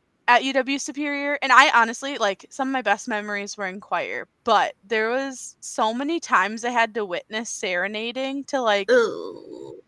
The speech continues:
Speaker 1: couples
Speaker 2: Oh.
Speaker 1: on their birthday or Valentine's Day or whatever, and obviously no one sang to me, but I <laughs> still I had so much secondhand
Speaker 2: Oh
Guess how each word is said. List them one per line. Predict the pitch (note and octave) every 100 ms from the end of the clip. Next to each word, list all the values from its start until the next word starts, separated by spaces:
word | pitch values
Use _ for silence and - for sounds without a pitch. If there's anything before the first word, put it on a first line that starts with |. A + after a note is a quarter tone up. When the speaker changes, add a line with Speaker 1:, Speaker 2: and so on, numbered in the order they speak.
| -
Speaker 1:
couples | - B3+ B3+ C#4+ D4 D#4+ E4+ E4+
Speaker 2:
Oh. | D#4+ D4 C4+ B3+ A#3+ _ -
Speaker 1:
on | C4 C4
their | C4 B3+ A#3+ A#3+
birthday | G3 F#3+ G#3+ - G#3+ A3 G#3+ G#3+
or | G#3
Valentine's | F#3 F#3+ G#3 G#3 A3 G#3 G#3+ G#3
Day | G3+ G3+ G3 G3+
or | F#3+
whatever, | F3+ E3 F3 G#3+ A#3 -
and | A#3 A#3 - -
obviously | A#3+ D#4 F4 D#4+ - B3+
no | G#3+
one | G3
sang | G#3 G#3+ G3
to | - G#3+
me, | G#3+ F#3+ D#3+ - -
but | G3+
I | - G3+ G3+ G#3 A3 A3 _ _
<laughs> | _
still | - - - - C#4 - D#4 F4+ A#4+ - _ _ _ - - _ -
I | B3
had | D#4+ A#4 -
so | - C4 A#3+
much | D4 -
secondhand | - G3+ - B3 C4+ C4
Speaker 2:
Oh | C#4+